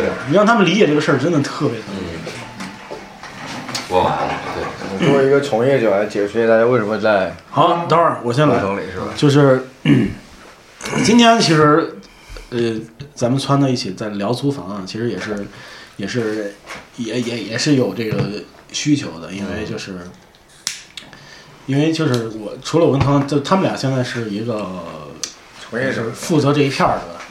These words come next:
Speaker 1: 负责北京
Speaker 3: 东西城。
Speaker 1: 东西城租房这一片儿的。对，让，
Speaker 3: 嗯。
Speaker 1: 让他们俩可以，可以讲一讲这些，就是大家 get 不到这些点。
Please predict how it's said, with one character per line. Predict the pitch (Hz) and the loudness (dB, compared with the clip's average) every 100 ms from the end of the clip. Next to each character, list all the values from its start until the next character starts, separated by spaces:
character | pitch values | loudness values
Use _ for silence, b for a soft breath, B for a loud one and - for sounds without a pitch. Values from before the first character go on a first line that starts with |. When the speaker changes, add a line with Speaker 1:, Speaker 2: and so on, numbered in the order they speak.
| - | -20
Speaker 1:
负 | - 127 | -12 -8
责 | 113 113 | -4 -4
北 | 113 | -4
京 | 101 | -2
Speaker 3:
东 | 123 | 0
西 | 127 | 0
城。 | 104 101 - - | -2 -8 -12 -4
Speaker 1:
东 | 135 | -2
西 | 127 147 | 2 2
城 | 120 123 | 2 0
租 | 143 | 2
房 | 139 120 | 0 2
这 | 127 | 2
一 | 123 | 2
片 | 127 | 2
儿 | 135 - | 0 -2
的。 | - - _ - | -10 -20 _ -18
对， | 107 98 | -14 -10
让， | 117 | -6
Speaker 3:
嗯。 | 127 127 | -6 -4
Speaker 1:
让 | 135 | -2
他 | 127 | 2
们 | 139 | 2
俩 | 123 | 2
可 | 127 | 0
以， | |
可 | 123 | 0
以 | 123 | -2
讲 | 123 - 113 | -6 -6 -6
一 | |
讲 | 110 92 | -6 -6
这 | |
些， | 95 95 98 B B B B B | -12 -12 -14 B B B B B
就 | 131 | -4
是 | 117 | -2
大 | 120 | 2
家 | 120 131 - B B - - | 2 2 0 B B -20 0
get | 147 123 | 2 2
不 | 120 | 2
到 | 135 | 2
这 | 107 | 2
些 | 123 | -2
点。 | 135 98 | -4 -8